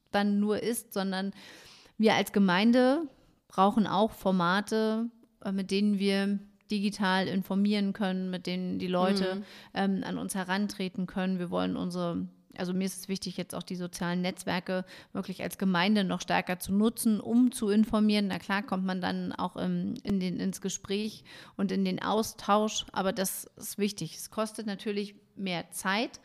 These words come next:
Speaker 1: und häufiger ist der Austausch im digitalen Raum auch, ja, anstrengender, würde ich schon sagen, weil die Leute halt schneller schreiben,
Speaker 2: Mhm.
Speaker 1: ähm, als,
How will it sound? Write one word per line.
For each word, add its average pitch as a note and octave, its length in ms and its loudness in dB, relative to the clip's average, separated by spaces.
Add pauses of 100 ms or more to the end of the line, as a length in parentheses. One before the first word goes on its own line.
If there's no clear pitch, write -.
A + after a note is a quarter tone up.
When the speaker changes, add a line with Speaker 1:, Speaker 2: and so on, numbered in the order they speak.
(800)
Speaker 1:
und G#3+ 360 -4 (200)
häufiger G#3+ 440 -2
ist - 140 -6
der F3+ 160 0
Austausch G#3 360 -4
im G3+ 140 -2
digitalen G3 460 2
Raum F#3+ 320 4
auch, F#3 380 -2 (240)
ja, F3 360 2 (880)
anstrengender, A#3 920 4 (480)
würde G#3 180 -2
ich G3+ 100 -4
schon G#3+ 200 -2
sagen, G#3 200 0
weil G3 100 2
die G3 100 0
Leute G#3 380 4
halt G3 400 2
schneller G#3+ 380 6
schreiben, G3 640 2 (160)
Speaker 2:
Mhm. G#3 420 0 (320)
Speaker 1:
ähm, G3+ 580 -2 (380)
als, - 480 -2